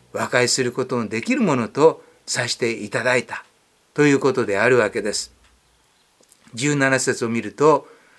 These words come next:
「しかしシオンの山には逃れの者がいるようになる。そこは聖となり、ヤコブの家は自分の領地を所有するようになる。」必ず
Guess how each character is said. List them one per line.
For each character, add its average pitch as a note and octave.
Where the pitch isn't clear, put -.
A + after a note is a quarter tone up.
「し -
か C#3
し C3
シ -
オ E3+
ン C#3+
の B2+
山 A#2
に G#2+
は G2
逃 A#2+
れ F3
の E3
者 D#3
が G3
い A#2
る C#3
よ D#3+
う D3
に A2
な A2+
る。 G#2+
そ -
こ -
は A#2+
聖 C3
と A#2
な B2
り、 D3+
ヤ A#2+
コ B2+
ブ A2
の G#2
家 G#2
は C#3
自 A2
分 A#2
の A2
領 G#2+
地 -
を D#3+
所 -
有 D#3+
す E3
る G#3
よ F3
う B2
に G#2
な G2+
る。」 -
必 E3
ず E3+